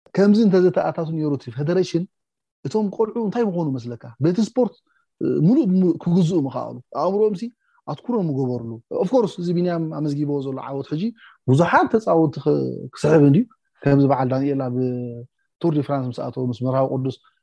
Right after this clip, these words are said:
ማእልያ ዘይብሎም ስፖርታውያን ንኣሽቱ ቆልዑ ዝሰሓቡ ሕጂ እውን ክሰሓቡ እዮም። ግን ጆክ ተሓዝልዎም እቶም ቆልዑ በቲ ስፖርት ተስፋ ዝቁርፁ የብሎም፣ ክረኣዮም ክኽእል ኣለዎ፣ እቲ መገሻ ክመፅእ ኣለዎ። እ፣ መገሻ ክርከብ ከሎ ከምዚ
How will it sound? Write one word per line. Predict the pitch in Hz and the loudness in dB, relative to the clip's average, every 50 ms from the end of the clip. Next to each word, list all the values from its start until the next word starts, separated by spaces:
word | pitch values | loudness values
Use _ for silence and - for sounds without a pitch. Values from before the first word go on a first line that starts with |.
| _ - - | _ -6 -4
ማእልያ | 139 135 139 170 202 | -2 0 2 2 2
ዘይብሎም | 185 147 139 135 131 135 127 120 | 2 0 0 -2 -2 -4 -6 -6
ስፖርታውያን | - 139 131 120 - 131 131 131 131 127 | -8 -8 -10 -6 -4 -4 -4 -2 -4 -4
ንኣሽቱ | 120 120 123 - - | -6 -6 -10 -12 -10
ቆልዑ | - 135 139 135 139 | -10 -8 -6 -4 -4
ዝሰሓቡ | 135 131 - 156 143 156 175 208 214 _ _ _ _ _ | -4 -4 -4 0 2 2 0 0 -2 _ _ _ _ _
ሕጂ | - 180 190 | -4 -2 0
እውን | 233 196 156 | 2 0 0
ክሰሓቡ | 123 - - 147 135 143 151 143 | -2 -2 -4 -4 0 0 2 2
እዮም። | 135 117 110 _ _ _ _ _ _ _ - | 2 0 -2 _ _ _ _ _ _ _ -6
ግን | 131 180 262 320 330 320 - - _ _ _ _ _ _ _ _ _ _ _ _ _ _ _ - | -2 0 0 0 0 0 -4 -8 _ _ _ _ _ _ _ _ _ _ _ _ _ _ _ -6
ጆክ | 143 156 254 311 277 240 | 0 0 2 0 0 -2
ተሓዝልዎም | - 208 - - - 247 220 226 208 180 160 139 127 | -8 -12 -10 -4 -4 -2 -2 0 0 0 0 0 -2
እቶም | 123 135 127 | -4 -8 -8
ቆልዑ | - 143 147 139 | -6 -6 -6 -4
በቲ | 127 131 127 - 127 | -6 -6 -8 -8 -12
ስፖርት | - - - 143 120 - - _ _ _ _ _ _ - | -8 -2 -2 -2 -2 -2 -8 _ _ _ _ _ _ -6
ተስፋ | - 226 247 - - 233 | -2 -2 -2 0 -2 -4
ዝቁርፁ | 202 - - - 170 160 151 - | -4 -4 -6 -4 -4 -4 -4 -2
የብሎም፣ | 156 139 120 117 117 113 113 117 | -2 -2 -2 -2 -4 -6 -6 -4
ክረኣዮም | - 220 254 - 311 277 220 190 143 | -4 -2 -2 0 0 0 0 0 -2
ክኽእል | 135 160 156 135 131 | -2 -2 -2 -4 -2
ኣለዎ፣ | 127 120 117 117 120 - _ _ _ _ | -4 -6 -8 -8 -10 -14 _ _ _ _
እቲ | _ _ - 123 | _ _ 0 2
መገሻ | 175 214 202 233 - - 190 156 | 2 4 2 2 0 0 -4 -4
ክመፅእ | - 160 156 160 - 156 147 | -2 -2 -2 -2 -4 -6 -6
ኣለዎ። | 123 127 127 120 123 117 117 120 117 - _ _ _ _ _ _ - | -6 -4 -4 -4 -4 -4 -4 -6 -8 -12 _ _ _ _ _ _ -10
እ፣ | 143 127 123 120 | -8 -6 -4 -2
መገሻ | 147 180 190 196 - - 185 | -2 0 0 -2 -2 -2 -4
ክርከብ | 165 175 165 - 185 156 - | -4 -4 -4 -4 -4 -6 -4
ከሎ | - 151 156 143 139 _ | -4 -6 -6 -6 -8 _
ከምዚ | _ - 147 147 143 | _ -6 -6 -4 -2